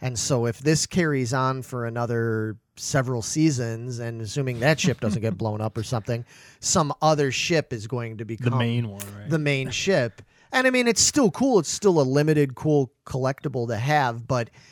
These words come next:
Speaker 1: it's a little different than, like, like, people wouldn't be so excited about collecting, like, Millennium Falcons if Han Solo only flew the Millennium Falcon for, like, half of the first movie and then it got blown up.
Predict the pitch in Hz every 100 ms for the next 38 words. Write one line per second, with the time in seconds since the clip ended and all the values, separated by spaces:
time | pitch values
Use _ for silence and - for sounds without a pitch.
0 | _ 156 - 147 147 120 127 143 147 123
1 | 120 123 120 113 110 107 104 _ - -
2 | 190 143 202 220 202 185 160 139 156 135
3 | - 151 135 123 - 131 127 123 117 110
4 | - 117 113 120 117 113 123 117 117 117
5 | 110 - 123 127 117 107 98 110 101 -
6 | _ _ 143 143 - 143 131 120 123 113
7 | - 127 117 113 117 113 101 113 117 113
8 | 101 104 104 - 117 104 104 120 107 117
9 | 123 113 107 101 101 101 104 98 98 104
10 | 107 87